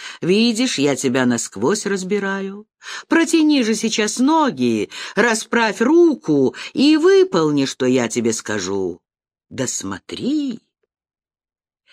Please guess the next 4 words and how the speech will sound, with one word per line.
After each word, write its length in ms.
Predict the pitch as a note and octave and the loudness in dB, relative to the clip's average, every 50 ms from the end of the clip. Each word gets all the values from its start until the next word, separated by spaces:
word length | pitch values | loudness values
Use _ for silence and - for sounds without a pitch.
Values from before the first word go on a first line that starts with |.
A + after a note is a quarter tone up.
| - - - - - - | -20 -20 -20 -18 -16 -4
"Если 560 | - G#3+ G#3 A#3+ B3 B3 A3+ - - A3+ A#3+ A#3+ | -2 0 2 4 4 2 2 0 -2 0 0 2
вы 200 | A#3 A#3+ A#3+ A3+ | 2 2 2 2
знаете 800 | G3+ A#3+ B3 C4 B3+ B3 A#3+ A3 F#3+ F#3+ F3+ F#3 - - F#3+ F3+ | 2 2 2 2 2 0 0 0 0 0 0 -2 -2 -2 -2 -2
все, — 600 | - - - - - A3+ G#3 G3 F#3 E3 D3 | -2 -6 -8 -4 0 0 2 2 2 0 0